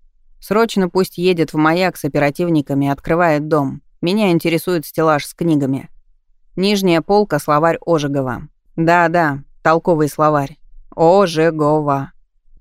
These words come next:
Пусть проверит этот том. Меня интересует, что он там обнаружит". Он отключил мобильный и начал старательно заполнять шапку протокола. Катя смотрела в тёмное окно.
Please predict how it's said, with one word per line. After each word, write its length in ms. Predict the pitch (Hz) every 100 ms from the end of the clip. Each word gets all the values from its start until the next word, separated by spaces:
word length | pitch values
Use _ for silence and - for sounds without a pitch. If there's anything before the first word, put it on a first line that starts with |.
| -
Пусть 280 | 214 233 -
проверит 520 | 185 180 208 175 151
этот 280 | 151 156 -
том. 340 | 165 139 143 - - -
Меня 340 | 170 196 196
интересует, 640 | 185 180 185 - 226 175
что 240 | - - 180
он 160 | 160
там 240 | 156 160 156
обнаружит". 680 | 156 160 165 147 143 - - - - _ _ - - - -
Он 160 | 196 214
отключил 480 | 208 208 208 -
мобильный 580 | 196 180 175 220 226 196
и 40 | 175
начал 320 | 180 - 160
старательно 560 | - 151 175 190 170
заполнять 460 | 156 151 147 160 160
шапку 320 | - 151 -
протокола. 640 | - - 151 - 135 131 - - - _ _ _ _ - _
Катя 260 | - 214 185
смотрела 480 | - 165 185 185 160
в 80 |
тёмное 440 | - 156 156 151 151
окно. 420 | 147 - 139 143